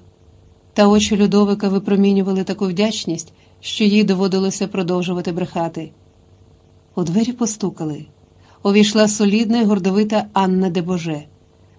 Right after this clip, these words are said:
На Мері, котра сиділа поруч із королем, подивилася зі звичною недовірою. Вона, звісно, не вірила в ніжні почуття юної дружини до старого короля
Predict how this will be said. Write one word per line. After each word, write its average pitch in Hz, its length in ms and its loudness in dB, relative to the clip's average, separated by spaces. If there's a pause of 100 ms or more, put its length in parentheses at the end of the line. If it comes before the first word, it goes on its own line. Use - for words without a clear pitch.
(160)
На 190 180 4
Мері, 202 320 4
котра 208 340 0
сиділа 208 400 0
поруч 208 420 0
із 208 100 -2
королем, 208 480 0 (340)
подивилася 214 640 2
зі 208 160 2
звичною 208 500 2
недовірою. 208 600 0 (720)
Вона, 190 340 4
звісно, 202 440 2
не 220 120 2
вірила 220 340 0
в 170 40 -2
ніжні 175 340 0
почуття 185 380 -4
юної 180 420 0
дружини 180 440 -2
до 180 100 -4
старого 180 400 -4
короля 175 440 -4